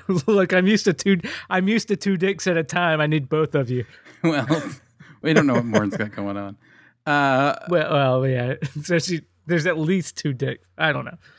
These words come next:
Speaker 1: Just talking <laughs> Klingons, right? Hey.
Speaker 2: So then they leave,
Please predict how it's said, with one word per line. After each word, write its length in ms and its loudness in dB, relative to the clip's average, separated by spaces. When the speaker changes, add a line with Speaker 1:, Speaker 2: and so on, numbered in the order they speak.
Speaker 1:
Just 160 -4
talking 260 4
<laughs> 80 -10
Klingons, 560 0
right? 320 0
Hey. 840 0
Speaker 2:
So 180 -2
then 200 0
they 180 0
leave, 600 0